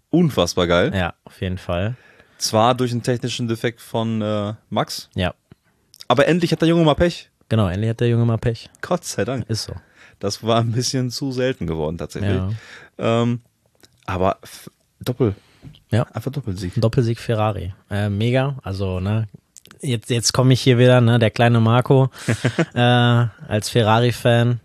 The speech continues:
Speaker 2: Mega. Also ich hab's gefeiert, ne.
Speaker 1: Ja.
Speaker 2: Das war, ich hab natürlich auch schon in der zweiten oder dritten Runde, wo, äh, Carlos Sainz, ähm,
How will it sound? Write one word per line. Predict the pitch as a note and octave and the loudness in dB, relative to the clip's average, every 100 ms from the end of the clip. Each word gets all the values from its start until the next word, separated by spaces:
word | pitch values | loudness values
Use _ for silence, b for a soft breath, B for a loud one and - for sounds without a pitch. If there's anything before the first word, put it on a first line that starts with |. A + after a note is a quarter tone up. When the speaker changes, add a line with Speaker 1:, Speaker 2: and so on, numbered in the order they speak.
| _ | _
Speaker 2:
Mega. | - F#2+ F2 - | -4 -2 -2 -2
Also | F#2 | 0
ich | F#2 | 0
hab's | F#2+ - | -2 -4
gefeiert, | F#2 - F#2 F2+ - | -8 -6 -6 -6 -6
ne. | F2+ F#2+ | -4 -2
Speaker 1:
Ja. | |
Speaker 2:
Das | F2+ E2+ - | -2 -2 -4
war, | F#2 F#2+ G2 | -2 0 0
ich | G2 | -2
hab | G#2 - B B B B B B | -6 -8 B B B B B B
natürlich | G#2+ G2 - B2 B2 | -8 -4 2 4 4
auch | G#2 | 2
schon | A#2 B2+ | 2 4
in | A#2 | 4
der | A2+ A2 | 4 2
zweiten | - A2+ B2 - A#2 | 0 2 2 2 2
oder | G#2+ | 2
dritten | G#2 G#2+ A#2 | 0 0 0
Runde, | G#2+ B2+ A#2+ | 4 4 4
wo, | G#2+ A2 A2 G2+ | 4 4 4 4
äh, | G#2 G2+ G#2 | 2 2 2
Carlos | G2+ A2+ A2 G#2+ - | 0 0 2 0 0
Sainz, | A2 A2+ A2+ - G#2 | 0 2 0 -2 -4
ähm, | G#2 G#2 G#2 G#2 G#2 | -2 0 0 0 -2